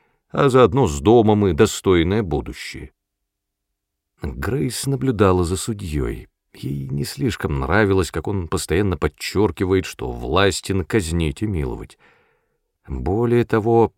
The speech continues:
Грейс начинала казаться, что судья втайне упивается мыслью о схватке двух юристов.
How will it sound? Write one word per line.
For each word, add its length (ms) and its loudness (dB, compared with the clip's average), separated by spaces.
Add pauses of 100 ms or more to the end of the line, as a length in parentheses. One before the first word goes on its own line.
Грейс 600 -6
начинала 420 -6
казаться, 600 -2
что 320 -6
судья 600 -4
втайне 840 -2
упивается 1040 0
мыслью 680 0
о 60 0
схватке 880 -2
двух 380 -2
юристов. 680 -8